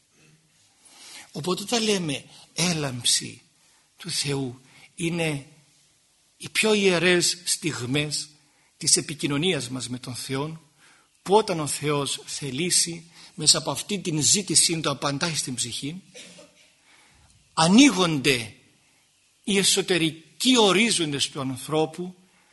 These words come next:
και λέει «Α, τώρα το κατάλαβα». Και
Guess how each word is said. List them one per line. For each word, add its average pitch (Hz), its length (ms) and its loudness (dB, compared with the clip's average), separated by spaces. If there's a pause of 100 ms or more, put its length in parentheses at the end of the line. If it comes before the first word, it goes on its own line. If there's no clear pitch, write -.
(120)
και 147 140 -8
λέει 156 480 -6
«Α, 131 120 -10 (1040)
τώρα 220 240 -4
το 147 100 -10
κατάλαβα». 110 640 -12 (1700)
Και 190 440 4